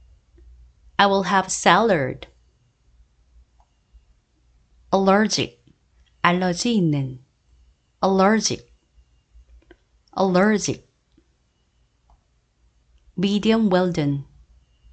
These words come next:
칠, 팔십 프로 익힌. Medium well done.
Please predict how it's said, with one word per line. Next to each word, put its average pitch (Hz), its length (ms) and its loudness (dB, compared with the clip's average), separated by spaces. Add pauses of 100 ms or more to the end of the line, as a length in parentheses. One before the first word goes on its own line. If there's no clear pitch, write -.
(300)
칠, 285 300 0
팔십 - 360 -6
프로 240 200 -2
익힌. 143 540 -4 (920)
Medium 208 580 2
well 190 220 0
done. 143 360 -4